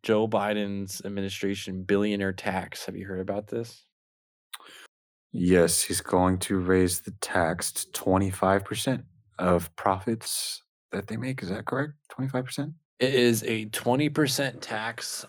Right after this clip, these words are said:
Speaker 1: on anyone who makes over a hundred million dollars a year. Um, so zero point zero one percent of Americans. It is a twenty percent tax on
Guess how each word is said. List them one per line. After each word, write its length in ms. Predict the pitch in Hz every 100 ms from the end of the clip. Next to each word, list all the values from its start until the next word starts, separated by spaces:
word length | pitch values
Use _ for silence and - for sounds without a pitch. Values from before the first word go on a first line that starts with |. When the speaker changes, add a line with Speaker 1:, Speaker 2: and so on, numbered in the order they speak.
| -
Speaker 1:
on 400 | 107 107 101 101
anyone 460 | 95 110 110 113 110
who 140 | 110
makes 560 | 104 107 95 - - -
over 380 | 104 101 107 98
a 80 | 95
hundred 280 | 107 110 110
million 300 | 107 104 104
dollars 380 | 101 98 98 95
a 60 | 95
year. 400 | 92 92 92 - - _ _ - - _
Um, 600 | - 95 92 92 90 87 98
so 500 | - 104 95 95 101
zero 300 | 104 104 104
point 400 | - 107 90 98
zero 240 | 104 101
one 280 | 95 98 95
percent 460 | 95 98 104 90 87 _ -
of 200 | 92 95
Americans. 800 | 95 90 90 92 95 90 - - - - - - -
It 140 | 107
is 240 | 107 104
a 360 | 98 92 87 90 _ _ _ _ _ _ -
twenty 340 | - 127 147
percent 460 | 147 139 139 135 104
tax 680 | - 117 123 123 - - - _
on 880 | - 107 104 104 101 98 95 95 98